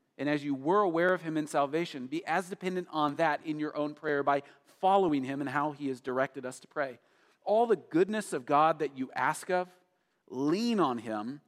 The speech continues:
even in how you're going to ask him for specific things. There is a broad but brilliant trajectory in this prayer.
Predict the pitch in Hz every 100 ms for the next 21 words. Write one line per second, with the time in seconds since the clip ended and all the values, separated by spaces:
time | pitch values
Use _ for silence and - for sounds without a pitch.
0 | _ - 220 269 254 240 196 214 214 208
1 | 185 196 196 196 180 196 - 175 160 175
2 | 170 - 170 180 180 196 160 104 - -
3 | _ _ _ - 208 180 165 127 156 170
4 | 175 180 160 156 135 131 151 175 175 175
5 | - 151 147 139 123 110 101 131 131 -
6 | 127 98 82